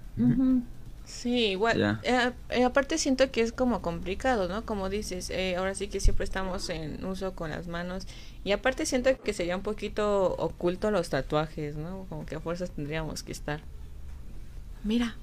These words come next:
Speaker 3: mira.
Speaker 1: Eh, o los que se
Speaker 2: Hola.
Speaker 1: tatúan un ojo para hacerle nada más, sino como el,
Speaker 2: <laughs> Ajá.
Speaker 1: el del laberinto del fauno. Hay quienes se
Speaker 2: <laughs>
Speaker 1: tatúan como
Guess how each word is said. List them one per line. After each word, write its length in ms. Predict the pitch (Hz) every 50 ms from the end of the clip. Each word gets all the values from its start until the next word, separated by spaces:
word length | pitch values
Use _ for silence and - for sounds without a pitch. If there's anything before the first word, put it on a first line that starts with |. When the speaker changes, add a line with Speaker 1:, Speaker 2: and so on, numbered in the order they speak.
| - - -
Speaker 3:
mira. 200 | 233 226 - -
Speaker 1:
Eh, 40 | -
o 160 | 226 247 247 240
los 200 | 269 269 - -
que 80 | 254 -
se 120 | 135 131 -
Speaker 2:
Hola. 220 | 269 330 339 -
Speaker 1:
tatúan 80 | 170 170
un 100 | 170 165 -
ojo 160 | 160 160 151 147 143 - - -
para 120 | 127 120
hacerle 380 | 113 113 127 127 131 135 131 120
nada 220 | 117 113 110 113
más, 260 | 113 104 107 117 110 -
sino 280 | - 107 110 - -
como 240 | - - - - -
el, 80 | - -
Speaker 2:
<laughs> 840 | 277 262 262 - - 359 339 262 - 170 - - - - - -
Ajá. 160 | - 269 277 254
Speaker 1:
el 140 | 262 277 294
del 120 | - 131 135
laberinto 460 | 127 120 123 127 131 127 127 - 135
del 120 | 123 113 107
fauno. 360 | - 117 117 120 120 113 110 120
Hay 120 | 131 247
quienes 260 | 131 143 143 143 -
se 80 | - 277
Speaker 2:
<laughs> 20 |
Speaker 1:
tatúan 420 | 247 - - - - 123 123 120 -
como 440 | - 139 120 107 90 - - -